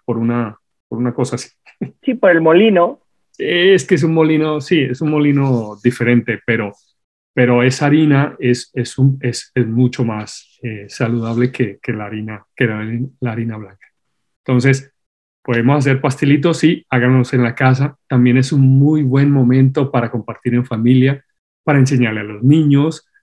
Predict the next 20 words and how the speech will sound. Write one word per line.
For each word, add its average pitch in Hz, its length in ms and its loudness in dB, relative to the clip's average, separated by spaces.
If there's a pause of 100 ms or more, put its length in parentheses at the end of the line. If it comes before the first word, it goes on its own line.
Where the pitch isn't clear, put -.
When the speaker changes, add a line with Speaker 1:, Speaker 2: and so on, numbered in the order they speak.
(100)
Speaker 1:
para 123 220 0
que - 140 -2
se 123 100 -6
Speaker 2:
Sí. - 60 -2
Speaker 1:
ensucien, 156 720 2 (240)
metan 131 340 2
el 120 180 2
dedo, 143 560 0
prueben, 151 760 2
le 127 80 0
unten 131 320 0
la 131 100 0
cara 135 200 0
al 131 80 -2
papá, 156 600 -2 (180)
la 127 160 4
falda 127 300 2
a 117 40 0
la 110 100 -4
mamá. 151 580 0